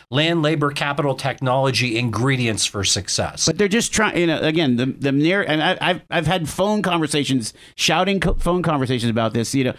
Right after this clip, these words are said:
Speaker 2: they're just trying to soak us for more taxes, and it's, and it costs us a
Speaker 1: This is
Speaker 2: fortune.
Speaker 1: the
Speaker 2: It
Speaker 1: gift, this is the gift that's gonna keep on giving
Speaker 2: Mm.
Speaker 1: once we put it into place. This is gonna be something that we're gonna look back and say that was the best decision we ever made as a community.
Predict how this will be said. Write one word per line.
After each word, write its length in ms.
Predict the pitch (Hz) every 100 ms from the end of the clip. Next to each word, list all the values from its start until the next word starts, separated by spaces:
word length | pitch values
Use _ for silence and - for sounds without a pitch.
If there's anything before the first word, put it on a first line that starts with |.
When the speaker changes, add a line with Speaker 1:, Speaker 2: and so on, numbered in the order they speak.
| -
Speaker 2:
they're 120 | -
just 220 | 143 185
trying 380 | - 190 196 196
to 80 | 180
soak 300 | - 185 180
us 160 | 180 -
for 180 | -
more 300 | 156 160 185
taxes, 680 | 185 151 170 147 - 139 120
and 120 | 123
it's, 180 | 127 123 - - -
and 80 |
it 80 | 135
costs 260 | 165 160 165
us 120 | 170
a 20 |
Speaker 1:
This 140 | 170 165
is 20 |
Speaker 2:
fortune. 280 | 180 185 160
Speaker 1:
the 60 |
Speaker 2:
It 60 | 143
Speaker 1:
gift, 220 | 202 151
this 180 | 160 185
is 140 | 202
the 80 | 165
gift 340 | 151 151 165 -
that's 200 | 139 -
gonna 240 | 143 143
keep 260 | 143 151 151
on 220 | 131 131
giving 380 | 120 123 110 104
Speaker 2:
Mm. 40 |
Speaker 1:
once 300 | 104 107 -
we 100 | 123
put 240 | 113 127
it 80 | 117
into 420 | 110 107 107 -
place. 360 | - - 98 92
This 160 | 156 151
is 120 | 165
gonna 220 | 160 175
be 380 | 147 151 156 151 - -
something 480 | - 156 156 156
that 220 | 135 127 -
we're 180 | 135 156
gonna 180 | 151 151
look 280 | 139 160 160
back 260 | 139 135
and 100 | 147
say 220 | 131 - 123
that 180 | 123 107
was 160 | 104
the 60 | 104
best 360 | 98 117 123 -
decision 540 | 120 - 117 117 110
we 160 | 107 104
ever 200 | 101 104
made 380 | 98 101 92 - - -
as 160 | 104
a 60 | 101
community. 640 | - 101 95 90 78 -